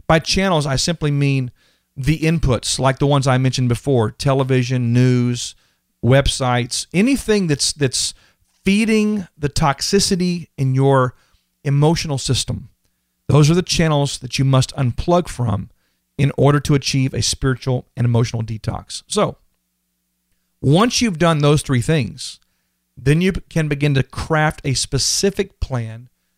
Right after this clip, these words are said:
to reclaim what I call soundness of mind, which, by the way, very much affects your spirit man and your physical body. So, let me tell you what my plan is particularly. This is Brian's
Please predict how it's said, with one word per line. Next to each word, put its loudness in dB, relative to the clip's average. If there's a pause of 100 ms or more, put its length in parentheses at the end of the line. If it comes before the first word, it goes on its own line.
(180)
to 0
reclaim 0 (200)
what 0
I 2
call 0
soundness -4
of -4
mind, -2 (880)
which, 0
by 4
the 4
way, 2
very 2
much -2 (200)
affects -4
your -2
spirit 0
man -2 (380)
and 6
your 6
physical 0
body. -6
So, 2 (340)
let 2
me 4
tell 2
you 4
what 0
my 4
plan 0
is -4 (200)
particularly. -8 (1000)
This 0
is 2
Brian's 0